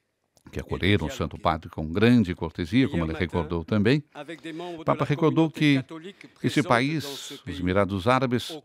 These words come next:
Speaker 2: cours de la messe,
Speaker 1: cresceu
Speaker 2: nous
Speaker 1: muito
Speaker 2: avons
Speaker 1: nos últimos
Speaker 2: prié
Speaker 1: decênios
Speaker 2: pour la
Speaker 1: e
Speaker 2: paix et
Speaker 1: tornou-se
Speaker 2: la justice,
Speaker 1: uma
Speaker 2: en particulier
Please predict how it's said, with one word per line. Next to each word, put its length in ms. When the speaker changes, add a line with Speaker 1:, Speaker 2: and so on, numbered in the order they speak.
Speaker 2:
cours 260
de 120
la 120
messe, 360
Speaker 1:
cresceu 480
Speaker 2:
nous 80
Speaker 1:
muito 480
Speaker 2:
avons 160
Speaker 1:
nos 120
últimos 340
Speaker 2:
prié 100
Speaker 1:
decênios 340
Speaker 2:
pour 0
la 40
Speaker 1:
e 20
Speaker 2:
paix 60
et 100
Speaker 1:
tornou-se 640
Speaker 2:
la 80
justice, 760
Speaker 1:
uma 200
Speaker 2:
en 40
particulier 460